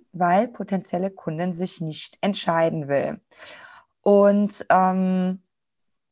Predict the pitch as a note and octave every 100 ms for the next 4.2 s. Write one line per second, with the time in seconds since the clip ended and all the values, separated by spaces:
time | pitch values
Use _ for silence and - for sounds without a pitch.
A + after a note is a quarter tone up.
0 | _ _ - _ _ - F#3+ G#3+ A3+ -
1 | F#3+ F#3 - F#3 G3+ - G#3+ G#3+ G#3+ _
2 | - - G#3+ G3+ G3+ G3+ F#3+ _ - F3
3 | F3 - E3 F3 F#3 F3+ F3 E3+ E3 D#3+
4 | D#3 D#3+